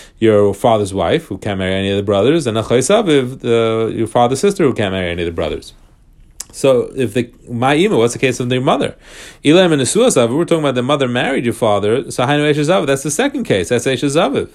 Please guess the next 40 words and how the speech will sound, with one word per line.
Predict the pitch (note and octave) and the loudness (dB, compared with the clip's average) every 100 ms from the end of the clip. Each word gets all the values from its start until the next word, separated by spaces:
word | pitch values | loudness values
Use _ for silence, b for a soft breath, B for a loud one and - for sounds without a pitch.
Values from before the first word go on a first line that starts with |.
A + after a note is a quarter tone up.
| _ | _
El | - F3 D#3 | 0 4 4
Alav | A2 | 4
Anusas | D3 F#3 B3+ B3 G3 | 2 0 0 0 0
Aviv, | A2 G2+ | 0 0
we | G#2 | -2
must | B2+ G3+ | -2 -2
be | E3 | -2
talking | C3+ A2 G#2+ | -2 -2 -4
about | F#2+ F#2+ - | -4 -4 0
Imai, | C#3 A#2 G2+ | 0 0 0
who's | G#2+ A#2 G#2 | 0 0 0
not | C3 G#3+ | -2 -2
your | - A2+ G2+ | -2 -4 -2
father's | B2 A2+ F#2+ | 0 0 0
wife. | G2 E2+ C3+ - - - - - - - | -4 -4 -4 -8 -20 -20 -20 -20 -20 -12
She's | - A2 | -2 2
Anusus | C3+ G3 G3 F3+ | 4 2 2 2
Aviv. | A2+ F2+ E2 - - | 2 0 -6 -12 -8
And | C3 C3 C3 B2 A#2+ A#2 A2 | -2 0 2 2 0 -2 -2
then | A#2 | -2
it | |
said, | G#2+ - B2+ | -2 -2 0
this | A#2 A#2 | 0 -2
next | C#3+ F3+ | 0 0
Mishnah | D3+ C#3+ B2+ | 0 -2 0
is | A#2 | -2
saying | A#2 A2+ A2 | 0 0 0
that | G#2+ | -2
she's | - B2+ | -2 -2
one | A#2+ A#2+ | 0 0
of | |
the | A#2 | 0
Seish | - D#3+ D3+ | 2 0 2
Arayas | C3 A2 A2 G#2 | 2 2 2 -2
who | |
can't | A#2+ C3 - - | -4 -4 -6 -4
possibly | B2+ A#2 A2 A#2 | -2 -2 -2 -2
marry | B2 F#3+ A#3+ | 0 0 2
a | C3 | 2
brother. | G#2+ F#2 E2 | 2 -2 -4